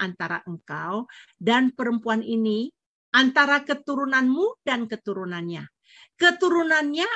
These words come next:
akan meremukkan kepalamu dan engkau akan meremukkan tumitnya." Jadi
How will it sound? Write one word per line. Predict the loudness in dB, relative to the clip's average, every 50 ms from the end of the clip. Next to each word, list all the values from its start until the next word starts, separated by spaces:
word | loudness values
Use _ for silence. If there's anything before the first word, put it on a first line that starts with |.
| -6 -2 0
akan | 0 0 0 -2 _ -4 -2 0 0
meremukkan | 0 -2 -2 -4 -6 -6 -10 -14 -14 -10 -6 -6 -6 -6 -8 -12
kepalamu | -14 -14 -8 -6 -6 -4 -4 -4 -6 -6 -8 -8 -6 -6 -8 -8 -10 _ _ _ _ _ -6
dan | -2 -2 -2 -2 -2
engkau | -4 -6 -6 -8 -8 -6 -6 -6 -6 -6 -8
akan | -10 -10 -10 -10 _ _ -10 -8 -8 -8
meremukkan | -8 -8 -10 -10 -10 -12 -12 -12 _ -10 -8 -8 -8 -10 -12 _
tumitnya." | -8 -4 -4 -4 -4 -4 -8 -12 -16 -14 -16 -18 -20 _ _ _ _ _ _ _ _ _ _ _ _ _ _ _ _ _ _ _ _ _ _ _ -20 -20 -20 -20 -20 -20 -20 _ -4
Jadi | 0 2 4 4 2 2 0 -4 -6